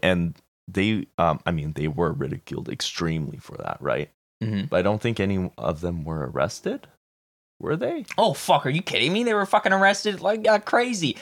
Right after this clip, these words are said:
Speaker 2: I don't know if it was for the weapons charges, but I do remember that they passed laws that were anti-open carry laws and gun restrictions in the sixties because the Black Panther Party was arming themselves. And they're like, "No, not
Speaker 1: Yeah, that's
Speaker 2: those
Speaker 1: a,
Speaker 2: people."
Speaker 1: that's a, that's, um,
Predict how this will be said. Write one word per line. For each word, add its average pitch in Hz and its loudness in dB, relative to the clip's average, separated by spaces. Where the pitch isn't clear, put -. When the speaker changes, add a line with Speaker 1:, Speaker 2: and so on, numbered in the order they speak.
Speaker 2:
I 156 8
don't 202 4
know 196 4
if 185 2
it 190 2
was 139 2
for 151 0
the 139 0
weapons 127 2
charges, 87 0
but - 2
I 131 6
do 156 2
remember 143 4
that 135 2
they 117 0
passed 123 0
laws 117 4
that 101 0
were 147 2
anti-open 120 0
carry 110 2
laws 92 2
and 120 0
gun 117 0
restrictions 95 -4
in 117 -4
the 113 -2
sixties 101 -4
because - -4
the - -16
Black 107 0
Panther 101 -4
Party 92 -4
was 87 -10
arming 80 -6
themselves. 85 -14
And 117 -8
they're 117 -4
like, 123 0
"No, 196 6
not - -
Speaker 1:
Yeah, 202 8
that's 180 8
Speaker 2:
those 190 8
Speaker 1:
a, 175 8
Speaker 2:
people." 175 8
Speaker 1:
that's - 6
a, 151 8
that's, 131 4
um, 104 6